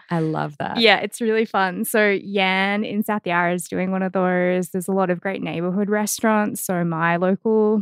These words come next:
Speaker 2: Malaysian restaurant, Ipoh Parade, um, on High Street in Armadale is gonna be having an Isang, and also Sunda in the city, and a lot of other places. So, yeah, we have a guide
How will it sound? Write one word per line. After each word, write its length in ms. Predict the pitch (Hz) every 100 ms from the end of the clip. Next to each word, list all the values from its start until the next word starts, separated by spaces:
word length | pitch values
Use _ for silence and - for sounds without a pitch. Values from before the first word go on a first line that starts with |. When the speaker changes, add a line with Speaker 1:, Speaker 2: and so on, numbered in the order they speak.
| 214
Speaker 2:
Malaysian 520 | 233 208 190 208 208
restaurant, 440 | 208 202 202 202
Ipoh 260 | 196 - 170
Parade, 680 | - 170 220 226 220 226 214 - _ _ _
um, 340 | - 170 175 160
on 160 | 156
High 240 | 156 208 208
Street 320 | - 220 196
in 80 | -
Armadale 500 | 233 262 262 254 254
is 120 | 240
gonna 220 | 254 247
be 420 | 240 233 233 233 -
having 320 | - 214 220
an 100 | 214
Isang, 600 | 220 214 - 202 196 196 208
and 120 | 190
also 220 | 185 190
Sunda 540 | 180 233 233 220 214 214
in 100 | 190
the 60 |
city, 600 | 185 202 208 208 208 208 _ _ -
and 120 | 226
a 20 |
lot 140 | 226 233
of 80 |
other 120 | 190 190
places. 540 | - - - - -
So, 300 | - - - - - -
yeah, 200 | - - - _ _
we 100 | 247
have 80 | 302
a 60 | 339
guide 440 | 196 180 185